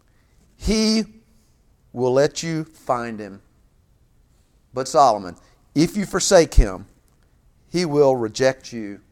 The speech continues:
forever." If you seek him, that's what I want to focus on. If you seek him,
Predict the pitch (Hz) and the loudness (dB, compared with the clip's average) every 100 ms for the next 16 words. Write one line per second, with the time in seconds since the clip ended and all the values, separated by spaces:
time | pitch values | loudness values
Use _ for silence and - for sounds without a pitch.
0 | _ _ _ _ _ _ _ - 110 113 | _ _ _ _ _ _ _ -8 -4 -2
1 | 110 95 - _ _ _ _ _ _ _ | -4 -6 -20 _ _ _ _ _ _ _
2 | _ _ _ _ _ _ _ _ _ 196 | _ _ _ _ _ _ _ _ _ -6
3 | 240 247 247 - 170 - 101 95 _ _ | -4 -2 -4 -4 -6 -8 -18 -20 _ _
4 | _ _ _ - 170 190 170 160 147 127 | _ _ _ -10 -8 -4 -2 -2 -4 -4
5 | 139 135 - - 190 269 302 294 311 285 | -4 -4 -10 -10 -8 -8 -8 -8 -8 -10
6 | - 107 | -10 -16